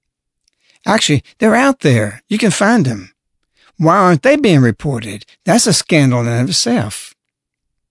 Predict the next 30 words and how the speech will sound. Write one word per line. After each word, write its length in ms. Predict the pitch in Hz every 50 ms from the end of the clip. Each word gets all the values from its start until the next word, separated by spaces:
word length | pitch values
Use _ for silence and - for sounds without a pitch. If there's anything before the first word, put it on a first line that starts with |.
| _ _ _ _ _ _ _
Because 240 | - - 185 175 170
it's 120 | 156 151
not 160 | 180 214 214
scandal 400 | - - - 185 175 208 196 147
making. 340 | 139 135 127 131 - 147 143 - - - - - _
This 220 | - 170 185 - -
is 180 | 214 170 156
facts 460 | - - - 180 170 175 - - - -
that 160 | - - -
happen 560 | - 147 - 175 - - 156 120 120 120 - - - - _ _
that 100 | - 135
we 160 | 135 165 185
need 200 | 180 175 170 156
to 120 | 139 135
know 300 | 139 143 156 160 151 151 -
and 140 | - 131 123
to 80 | 127 127
correct 720 | - - 131 135 151 175 165 151 123 - - - - - _ _ _ _ _ _ _ _ _ _ _ _ _ _ _ _ _ _ _ _ _ _ _ _ _
his 240 | - 180 160 139 160
errors. 760 | - - 185 208 196 160 139 143 151 151 143 - - - - _ _ _ _ _ _ _ _ _ _ _ _ _ _ _ _ _
And 100 | - 170
we 80 | 160 170
need 180 | 165 170 160 147
that 120 | 139 120
knowledge 640 | 175 160 165 190 214 175 131 135 160 - - - - _ _ _ _ _ _ _
for 120 | - - 175
the 80 | 160
purpose 520 | 147 - - 165 147 131 - - 123 - -
of 80 | 175
reversing. 640 | 170 170 175 180 202 240 - - - - 226 226 -